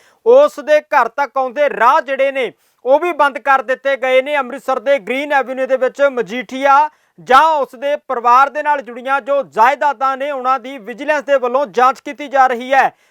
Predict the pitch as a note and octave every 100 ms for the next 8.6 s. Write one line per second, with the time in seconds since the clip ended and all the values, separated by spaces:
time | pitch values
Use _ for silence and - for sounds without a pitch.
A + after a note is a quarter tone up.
0 | _ D3+ A3+ C#4 D4 D4 D4 D4+ D4+ C#4+
1 | C#4 C4+ C#4 C#4+ C#4+ E4 F#3+ B3 C#4+ D#4
2 | C4 C4 C#4+ C4+ C4 C#4+ D4 F3+ A#3 A3+
3 | D4 C#4+ G3+ C#4 - A#3 A#3 A3+ C#4 D4
4 | C4 C#4 C#4+ B3+ G#3+ C4 - D4 D4+ D4
5 | D4 G3+ A#3 B3 C4+ B3 C#4 C#4 B3 B3+
6 | C4 D#4 C4 C4+ C#4 D#4 _ _ _ F#3
7 | A3 A3 C#4 C#4+ D4+ D#4+ - C4+ B3+ B3+
8 | D4 D4 C#4 B3+ C4+